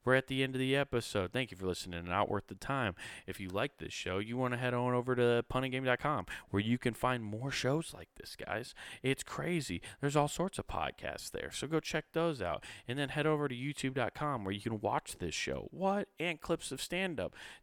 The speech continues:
It's fucking crazy over there. You can do all sorts of fun stuff there at YouTube,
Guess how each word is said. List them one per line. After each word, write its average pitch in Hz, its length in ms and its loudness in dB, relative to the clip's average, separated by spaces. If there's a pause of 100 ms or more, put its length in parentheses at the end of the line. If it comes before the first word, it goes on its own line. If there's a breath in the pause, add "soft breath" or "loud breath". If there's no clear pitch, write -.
It's - 240 -6
fucking 170 500 -6
crazy 170 640 -4
over 85 300 -4
there. 78 220 -12 (800)
You 127 80 -4
can 135 100 -4
do 131 160 4
all 131 140 4
sorts - 280 0
of 131 80 -2
fun 123 280 -2
stuff 139 340 2 (340 loud breath)
there 95 280 2 (280 loud breath)
at 95 240 0
YouTube, 117 500 0